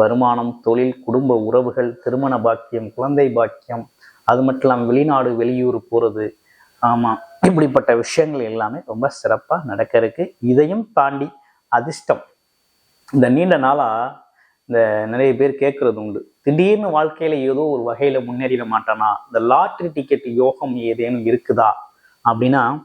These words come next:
உங்களுடைய பிறப்பு ஜாதகத்துல ஒரு நல்ல தசாபத்தி அமைப்பு இப்ப போகுதுன்னா உறுதியா இப்ப லாட்டரி டிக்கெட் யோகம்லாம்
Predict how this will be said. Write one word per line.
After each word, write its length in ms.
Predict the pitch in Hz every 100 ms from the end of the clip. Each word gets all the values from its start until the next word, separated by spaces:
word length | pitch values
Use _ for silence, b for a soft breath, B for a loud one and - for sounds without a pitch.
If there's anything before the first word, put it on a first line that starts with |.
| b b _
உங்களுடைய 280 | 127 123 117 113
பிறப்பு 280 | 143 175 185
ஜாதகத்துல 520 | 151 131 123 117 113
ஒரு 80 | 110 110
நல்ல 200 | 143 143 113
தசாபத்தி 500 | 113 160 156 139 131
அமைப்பு 200 | 127 117
இப்ப 180 | - 104 -
போகுதுன்னா 400 | 135 131 120 135 123
உறுதியா 300 | 123 131 135
இப்ப 140 | - 107
லாட்டரி 260 | 117 - 123
டிக்கெட் 340 | 113 117 - 113
யோகம்லாம் 460 | - 104 110 185